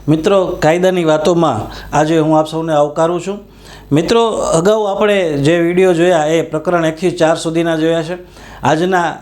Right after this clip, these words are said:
કાયદાની વાતોના પ્રકરણમાં ભારતીય ન્યાય સંહિતાનું પ્રકરણ પાંચ આપણે સમજીશું મિત્રો. મિત્રો, પ્રકરણ પાંચ છે સ્ત્રી અને બાળકો વિરુદ્ધના ગુનાઓ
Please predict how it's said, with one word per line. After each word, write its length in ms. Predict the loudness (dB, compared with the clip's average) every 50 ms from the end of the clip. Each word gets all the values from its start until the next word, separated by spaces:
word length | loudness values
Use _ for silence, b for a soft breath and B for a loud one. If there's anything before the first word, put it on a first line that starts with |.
| -4
કાયદાની 520 | 0 2 2 2 2 0 0 0 0 -2 0
વાતોના 400 | 0 0 0 -2 -4 -6 -6 -6
પ્રકરણમાં 680 | -4 -4 -6 -2 0 0 0 0 0 -2 -2 -4 -2
ભારતીય 400 | -2 -2 -2 -2 -2 0 0 2
ન્યાય 220 | 2 2 2 2 0
સંહિતાનું 600 | 0 0 0 0 0 2 0 0 0 0 -2 -4
પ્રકરણ 340 | -4 -6 -2 0 0 0 0
પાંચ 360 | 0 -2 -2 0 0 0 -2 -4 -8 -10 -14 -20 -20 -20 -20 -14 -4 -2
આપણે 280 | -2 0 2 0 0
સમજીશું 520 | 2 2 0 2 2 2 2 2 0 -2 -2
મિત્રો. 340 | -4 -4 -2 -2 -2 -2 -4 B B B B B B B B B B B
મિત્રો, 240 | -2 0 2 2 0
પ્રકરણ 440 | 2 0 0 0 2 0 0 2 0
પાંચ 200 | 0 0 0 0
છે 200 | 0 0 2 0
સ્ત્રી 520 | 0 -2 -2 0 2 2 2 2 -2 -2
અને 180 | -2 0 0 2
બાળકો 480 | 2 2 2 2 2 0 0 2 2 2
વિરુદ્ધના 540 | 4 4 4 4 4 2 2 2 2 0
ગુનાઓ 440 | 0 0 -2 0 0 0 0 0 -2